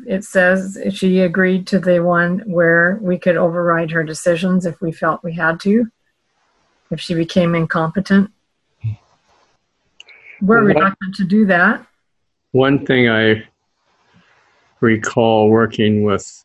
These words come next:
Speaker 2: uh, elderly for a few years, one of the main features, you know, besides the loss of your brain powers in your body and all these things, is a sense of not being worthwhile. You know,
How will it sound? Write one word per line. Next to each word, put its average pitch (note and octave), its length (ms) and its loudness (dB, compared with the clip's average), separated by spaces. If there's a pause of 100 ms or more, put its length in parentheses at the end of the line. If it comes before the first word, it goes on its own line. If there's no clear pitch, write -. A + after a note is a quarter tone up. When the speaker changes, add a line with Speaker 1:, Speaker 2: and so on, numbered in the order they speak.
Speaker 2:
uh, G#2+ 240 -6 (220)
elderly G#2 480 0
for G#2 240 -8
a G#2+ 80 -8
few A2+ 220 -2
years, G2 500 -2 (1080)
one C#3 260 2
of B2+ 80 2
the A2 80 0
main A#2 400 2
features, A2+ 720 -2
you B2+ 100 -6
know, G2+ 140 -2
besides G2+ 500 -2
the F#2+ 220 -2 (380)
loss G#2+ 360 0
of B2+ 60 -10
your G#2+ 380 -6
brain G#2+ 340 -2
powers G2+ 480 -2
in G#2+ 60 -6
your G#2 100 -2
body G2+ 460 -2
and G2 120 -6
all G2+ 140 -8
these G#2 220 -6
things, F#2 340 -4 (640)
is A2+ 400 0 (960)
a A2+ 80 -10
sense C#3+ 480 0
of A#2+ 240 -8
not B2+ 480 -2
being A#2 300 0
worthwhile. A2+ 880 -2 (1000)
You B2 100 -4
know, A2 220 -8